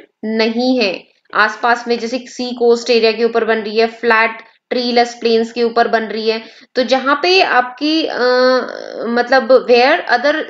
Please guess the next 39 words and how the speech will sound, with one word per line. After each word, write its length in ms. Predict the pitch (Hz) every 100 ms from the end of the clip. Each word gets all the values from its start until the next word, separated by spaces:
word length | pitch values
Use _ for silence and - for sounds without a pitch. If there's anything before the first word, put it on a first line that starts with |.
| 208 202
जो 160 | 269
structures 560 | 269 247 214 262 262 294
हैं 60 |
उनकी 260 | 302 277 277
height 300 | 233 220 226
क्या 160 | - 285
है, 100 | 311
less 280 | 247 233 233
than 180 | 262
one 140 | 240 233
point 260 | 269 277 -
five 280 | 202 208 196
meters 420 | 180 175 170 -
है, 80 | 170
तो 460 | - - - -
यहाँ 60 | 233
पे 100 | 254
कोई 200 | 277 277
obstruction 500 | 269 - 254 - 294
नहीं 160 | 277 285
है, 60 |
तो 100 | 302
आप 160 | 269 254
category 440 | 226 226 220 233
number 240 | 233 226 269
वन 340 | 370 226 226
pick 280 | 202 208 202
करेंगे। 500 | 190 175 170 170 165 - - -
अगर 300 | - 254 330
मैं 100 | 381
यहाँ 140 | 370 320
पे 100 | 330
बात 400 | 247 240 254 -
करूँ 220 | 285 285
कि 100 | 311
open 460 | - 226 226 285 285
terrain 360 | 262 247 269
with 160 | 285 -
scattered 480 | - 220 214 269